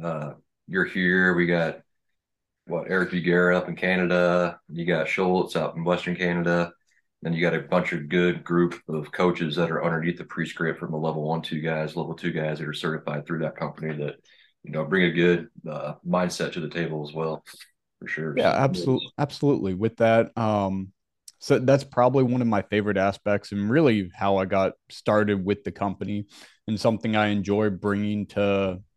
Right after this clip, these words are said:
Speaker 2: to workshops, something I enjoy to bringing my staff training at the university is just that collective input, that it's not just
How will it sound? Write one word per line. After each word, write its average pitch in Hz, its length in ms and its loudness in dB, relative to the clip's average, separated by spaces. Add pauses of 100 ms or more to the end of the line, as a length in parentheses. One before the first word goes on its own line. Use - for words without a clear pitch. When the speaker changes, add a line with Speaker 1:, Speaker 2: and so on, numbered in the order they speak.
(200)
Speaker 2:
to 101 400 0
workshops, 104 720 2
something 98 300 -6
I 101 120 0
enjoy 101 320 0
to 98 60 -4
bringing 101 420 -2 (380)
my 110 100 4
staff 101 400 2
training 101 480 0
at 98 240 2
the 98 80 -4
university 95 680 -2
is 90 140 -2
just - 240 -6
that 101 260 4 (480)
collective 117 920 2 (1120)
input, 151 460 2
that 107 140 0
it's 101 200 -6
not 113 380 0
just - 540 -2